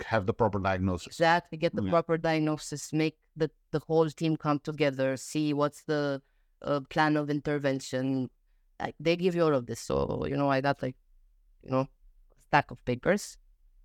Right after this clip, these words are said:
Speaker 2: This is the diagnosis. This is the neurology, and this is what you have to do. Like, I, I got in two pages, in two A four pages,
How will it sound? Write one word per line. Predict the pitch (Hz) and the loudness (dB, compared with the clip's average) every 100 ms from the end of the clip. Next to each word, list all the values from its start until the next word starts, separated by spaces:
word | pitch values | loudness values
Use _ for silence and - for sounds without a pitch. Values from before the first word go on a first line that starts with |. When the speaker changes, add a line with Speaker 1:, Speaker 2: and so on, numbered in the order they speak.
| _ _ | _ _
Speaker 2:
This | - - | -8 -4
is | 127 | -2
the | 127 123 | 0 0
diagnosis. | 131 139 165 170 151 147 - - _ _ _ _ | 0 2 0 0 -2 -4 -6 -20 _ _ _ _
This | 143 - 131 | -8 -4 -4
is | 131 | -2
the | 123 | 0
neurology, | 123 156 156 143 135 135 131 - _ - | 2 4 4 2 0 -2 -2 -4 _ -4
and | 135 | -4
this | - | -2
is | 131 | 0
what | 131 - | 0 0
you | |
have | 120 - | -8 -8
to | - | -12
do. | - _ _ _ _ _ | -14 _ _ _ _ _
Like, | 127 139 | -4 -2
I, | 131 - | -2 -2
I | 139 135 | -2 0
got | 139 139 _ - | -2 -2 _ -4
in | 135 135 | -4 2
two | 226 | 0
pages, | - 175 175 170 214 - - | 2 0 0 0 0 -2 -8
in | - 139 | -4 -2
two | 175 - | -2 0
A | 151 | -2
four | - 160 | 0 -2
pages, | 139 131 123 131 202 | 0 -4 -2 -2 -4